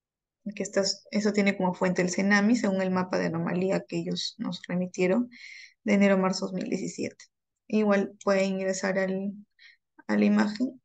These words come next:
y visualizarlo de esa manera. Susceptibilidad a inundaciones por lluvias fuertes, también, eh, asociados a eventos del Niño, inundaciones por lluvias asociadas a eventos del Niño.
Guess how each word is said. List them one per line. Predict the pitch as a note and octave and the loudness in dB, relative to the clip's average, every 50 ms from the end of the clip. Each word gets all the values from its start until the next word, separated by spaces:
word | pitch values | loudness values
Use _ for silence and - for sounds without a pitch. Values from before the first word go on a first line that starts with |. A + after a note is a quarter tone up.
| _ | _
y | - G#3 | -4 -4
visualizarlo | F#3+ F#3+ F#3+ - - G3 F3+ F3 - F#3 F3+ F3+ F3 F3 - F3 F3 _ _ _ _ _ _ _ - | -2 -2 -4 -4 -6 -8 -8 -6 -6 -6 -4 -4 -4 -4 -6 -8 -14 _ _ _ _ _ _ _ -10
de | G3 F#3+ | -8 -8
esa | - - - | -6 -6 -6
manera. | - - - - - - - - - _ _ _ _ _ _ _ _ _ _ _ _ _ _ _ _ _ _ _ _ _ _ _ _ _ _ - B3 - - | -6 -6 -6 -8 -10 -12 -12 -14 -20 _ _ _ _ _ _ _ _ _ _ _ _ _ _ _ _ _ _ _ _ _ _ _ _ _ _ -20 -18 -8 -4
Susceptibilidad | A#3 A3+ A3+ G#3+ A3 G#3 G#3 G#3+ G#3+ G3+ G3+ G#3 G#3+ G#3 | -2 0 2 2 2 2 4 4 4 4 6 6 6 8
a | G#3 | 8
inundaciones | G#3 G#3 G#3 G#3 G3+ G3+ G3+ - - G#3+ G#3 G3+ G#3 G#3 - | 6 6 6 6 6 4 2 2 0 0 0 0 0 -2 0
por | G3+ G3+ G3+ G#3 | 2 2 4 4
lluvias | G#3 G3+ G3 G3 G3+ G3+ - - | 2 2 2 0 -2 -2 -4 -2
fuertes, | B3 B3 B3 A#3+ A#3 A#3 - A#3 A#3 B3 B3 - - - - _ _ _ _ _ _ _ _ _ _ _ _ _ _ _ _ _ _ _ _ _ _ _ _ _ _ _ _ - - - - A#3+ - _ _ _ _ _ - | 0 2 2 2 2 0 -2 0 0 0 0 -2 -6 -14 -18 _ _ _ _ _ _ _ _ _ _ _ _ _ _ _ _ _ _ _ _ _ _ _ _ _ _ _ _ -20 -18 -14 -12 -12 -12 _ _ _ _ _ -6
también, | G3+ G#3 F#3+ F#3+ F#3 F#3+ F#3+ F#3+ F#3+ F#3+ F#3+ | -4 -2 -2 0 0 0 0 0 0 0 0
eh, | F#3+ F#3 F#3 F#3 F#3 F3+ F3+ - - _ _ _ | 2 2 2 2 0 0 -2 -6 -10 _ _ _
asociados | - - G#3 G#3 G#3 G3+ G#3 G#3 G3+ G3+ G3 G3+ G3+ G3+ G3+ G3 | -4 -2 0 2 2 2 4 4 6 8 8 8 6 4 4 2
a | F#3+ | 2
eventos | F3+ F#3 F#3 F#3 F#3 - F#3+ F#3+ F#3+ | 2 2 2 0 2 0 0 0 0
del | F#3 F3+ F#3 G3+ | 0 -2 0 2
Niño, | A3+ A#3+ A3+ G#3+ G#3 G#3 A#3+ C#4+ D4+ - - - - | 4 4 4 4 2 2 2 0 -2 -6 -10 -8 -6
inundaciones | G3+ G3+ G3+ G3 F#3+ - G3+ G3+ G#3 G3+ | -4 -4 -2 -4 -2 -2 0 0 0 0
por | - F#3+ F#3 F#3 | -2 -2 -2 -2
lluvias | F#3 G3 G3 G3 G3 G3 | 0 0 0 0 0 0
asociadas | G3 F#3 F#3 F3+ - G3+ F3+ F3 F3+ - - | -2 -6 -8 -6 -4 -4 -4 -2 -2 -2 -2
a | F3 | -2
eventos | E3 E3+ E3+ - F3+ F#3 G3 | -4 -4 -4 -4 -6 -8 -6
del | F3+ F3+ G3 | -6 -4 0
Niño. | G#3 G#3 G#3 G#3 G3+ - A3+ G#3+ - | 2 2 4 4 4 2 0 -2 -4